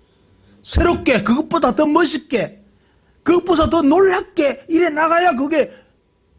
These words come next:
쟁취하는 사람이요, 승리하는 사람이요, 이끌어가는 사람이 되는 거죠. 그래서 누가복음 십칠 장 십 절에 보면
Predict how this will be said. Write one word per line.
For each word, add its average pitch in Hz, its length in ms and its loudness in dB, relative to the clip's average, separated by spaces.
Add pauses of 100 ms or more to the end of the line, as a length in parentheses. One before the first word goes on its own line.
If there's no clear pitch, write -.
(340)
쟁취하는 233 520 0
사람이요, 185 400 -4
승리하는 226 480 -2
사람이요, 165 520 -6
이끌어가는 175 440 -4
사람이 135 380 -10
되는 120 200 -8
거죠. - 300 -20 (3250)
그래서 226 240 2
누가복음 233 420 4
십칠 220 340 -2
장 226 140 4
십 - 180 -4
절에 220 240 2
보면 165 640 0